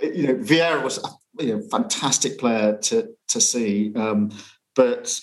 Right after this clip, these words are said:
um, yeah, an energetic midfielder, um, is me. Um, but I, I don't think I could compare myself to Vieira or, or anybody else. But,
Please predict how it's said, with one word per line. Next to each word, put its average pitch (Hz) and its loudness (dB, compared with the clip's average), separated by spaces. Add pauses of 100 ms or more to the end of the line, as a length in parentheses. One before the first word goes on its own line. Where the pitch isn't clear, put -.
um, 120 2
yeah, 120 4
an 127 0
energetic 156 0
midfielder, 107 2
um, 101 0
is 107 0
me. 98 0 (400)
Um, 107 0
but 110 4
I, 120 4
I 120 2
don't 123 4
think 113 0
I 107 -2
could 107 -6
compare 110 2
myself 104 0
to 104 -4
Vieira 101 2
or, 98 0
or 104 0
anybody 101 -2
else. 95 -2
But, 98 0